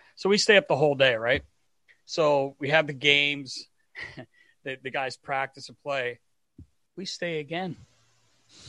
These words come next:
Like, I'm like, "Okay, look, this is ridiculous." So finally at around eleven P M, we finally get to leave. So we've basically been up forty-eight hours.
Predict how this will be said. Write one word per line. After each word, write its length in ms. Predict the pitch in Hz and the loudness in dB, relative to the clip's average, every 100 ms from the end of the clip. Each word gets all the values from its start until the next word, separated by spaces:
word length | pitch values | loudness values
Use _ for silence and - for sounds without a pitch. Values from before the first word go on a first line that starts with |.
| - 139 | -8 4
Like, 340 | 135 131 - _ - _ _ _ _ _ _ _ | 4 4 -6 _ -20 _ _ _ _ _ _ _
I'm 160 | 160 175 | -4 2
like, 240 | 160 135 _ _ _ _ | 2 0 _ _ _ _
"Okay, 500 | 135 - 117 101 104 175 | 0 0 -2 -2 -4 -4
look, 260 | 175 180 165 170 | -2 -2 -4 -4
this 160 | 196 | -4
is 80 | - | -2
ridiculous." 440 | 143 131 123 107 - | -4 -4 -4 -4 0
So 260 | 156 131 | 4 2
finally 580 | - 160 180 196 170 151 | 4 6 6 4 -2 -4
at 60 | 131 | 0
around 440 | 131 131 120 110 _ _ _ | 4 4 2 -6 _ _ _
eleven 760 | 123 120 123 139 151 156 147 131 _ | -8 -6 0 0 2 -2 -6 -16 _
P 260 | - 147 135 | -16 -10 -6
M, 260 | 117 107 107 | -6 -8 -14
we 140 | 113 | -14
finally 380 | - 123 127 117 | -8 -6 -6 -6
get 160 | 117 | -8
to 80 | 117 | -8
leave. 260 | 113 110 101 | -8 -10 -8
So 160 | 135 | -8
we've 180 | 127 127 | -8 -4
basically 360 | 175 185 - 165 | -2 -2 -2 -2
been 120 | 147 | 0
up 140 | 131 | -2
forty-eight 420 | - 135 127 120 117 | -6 -8 -6 -4 -2
hours. 480 | 117 110 110 92 | 0 0 -4 -10